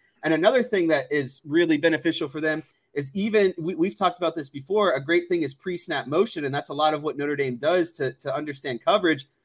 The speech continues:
Well, that's not gonna help them against this defense because these five linebackers, they just, they just shift. They pass along the motion man. So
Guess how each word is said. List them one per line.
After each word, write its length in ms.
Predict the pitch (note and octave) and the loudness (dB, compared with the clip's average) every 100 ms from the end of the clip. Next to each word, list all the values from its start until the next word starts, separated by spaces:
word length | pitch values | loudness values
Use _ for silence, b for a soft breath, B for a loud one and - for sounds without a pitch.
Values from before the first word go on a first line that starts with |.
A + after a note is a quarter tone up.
| _ - | _ 4
Well, 80 | |
that's 220 | D#3 A3 C4+ | 8 8 6
not 160 | C4+ | 2
gonna 160 | C4 E3 | 4 6
help 200 | G3 - | 4 4
them 120 | G3+ | 0
against 340 | C#3 C#3 C3+ | 0 0 -2
this 140 | C#3 B2 | -8 -8
defense 400 | D3+ C3+ C3 - | -8 -6 -6 -6
because 320 | D3 F3+ D3 | -4 -2 0
these 220 | E3 F3+ | -2 -4
five 320 | - F#3 G3 | 2 4 6
linebackers, 680 | E3 F3 A3+ G#3 F3+ E3 C#3+ | 4 2 4 4 4 0 0
they 100 | D#3+ | 0
just, 320 | E3+ G3 - _ _ | 0 -4 -6 _ _
they 100 | F3 | 2
just 200 | G3 - | 2 0
shift. 320 | A3 B3+ - _ _ - | 2 2 0 _ _ -2
They 120 | D#3+ | -2
pass 360 | E3 F#3 G#3 A3+ | 2 2 2 0
along 340 | G3 F#3+ G3 | 2 2 2
the 60 | E3 | 2
motion 360 | F3 A#3+ A3+ | 2 2 -2
man. 200 | E3+ B2+ | -2 -2
So 240 | A#2 C#3+ | -2 -2